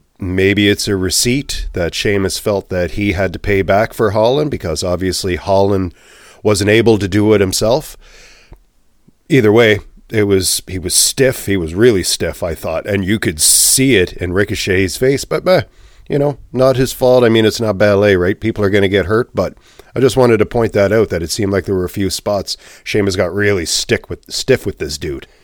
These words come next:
But, yeah, it is what it is. That's why it was on the pre-show. Second match on the card, Drew McIntyre versus Madcap Moss.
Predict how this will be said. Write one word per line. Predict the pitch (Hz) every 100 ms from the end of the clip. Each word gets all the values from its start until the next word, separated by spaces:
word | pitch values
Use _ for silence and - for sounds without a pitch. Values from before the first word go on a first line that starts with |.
| _ _ _ _
But, | 135 131 131 _ _ _ _ _ _
yeah, | - 123 - -
it | 113
is | 127
what | 120
it | 113
is. | 117 113
That's | 110 101
why | 104
it | 95
was | 95
on | 95
the | -
pre-show. | 107 92 - - - _ - - -
Second | - 180 151 127
match | 107 90
on | 101 90
the |
card, | - 90 71 - - - 98
Drew | 107 160 185
McIntyre | 139 131 127 107 87 90 95 92 87
versus | 92 90 - 90 76
Madcap | 90 107 107 - 92 85
Moss. | 80 73 - - -